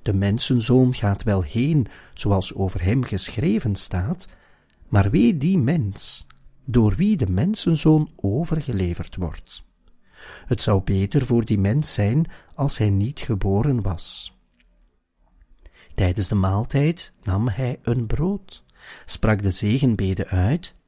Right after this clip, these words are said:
brak het brood, gaf het hun en zei: "Neemt het,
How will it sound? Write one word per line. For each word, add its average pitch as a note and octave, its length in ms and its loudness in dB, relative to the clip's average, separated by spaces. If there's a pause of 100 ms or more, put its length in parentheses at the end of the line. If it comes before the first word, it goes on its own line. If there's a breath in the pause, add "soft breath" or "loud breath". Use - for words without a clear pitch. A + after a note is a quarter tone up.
(340)
brak F#2+ 300 0
het C3+ 160 -2
brood, - 580 -2 (340)
gaf - 280 -6
het - 160 -8
hun D3+ 380 -2 (100)
en E3 220 0
zei: A2 560 -2 (680 soft breath)
"Neemt B2+ 500 2
het, - 420 -12